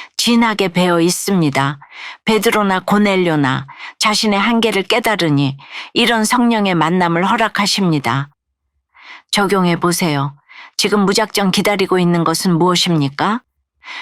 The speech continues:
고넬료처럼 말씀을 사모하여 기다리나요? 나는 어디에 엎드려 절하나요? 세상 권세인가요? 말씀의 권위인가요? 다 하나님 앞에 있으려면 둘째, 기도하며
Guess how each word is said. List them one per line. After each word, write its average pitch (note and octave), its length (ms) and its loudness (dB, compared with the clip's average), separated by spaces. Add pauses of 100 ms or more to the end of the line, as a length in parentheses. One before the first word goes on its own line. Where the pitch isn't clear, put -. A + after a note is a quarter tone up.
(120)
고넬료처럼 F#3+ 800 2
말씀을 E3+ 440 0
사모하여 E3+ 600 0
기다리나요? D3+ 880 0 (720)
나는 G#3 300 2
어디에 F3+ 280 2
엎드려 F3 440 0
절하나요? D#3+ 800 0 (680)
세상 G#3+ 400 0
권세인가요? F3 800 0 (300)
말씀의 G3 480 0
권위인가요? D#3 880 0 (1000)
다 A3 120 0
하나님 G#3+ 420 0
앞에 F3 300 -2
있으려면 E3+ 760 -2 (400)
둘째, F3 560 -2 (380)
기도하며 E3 720 0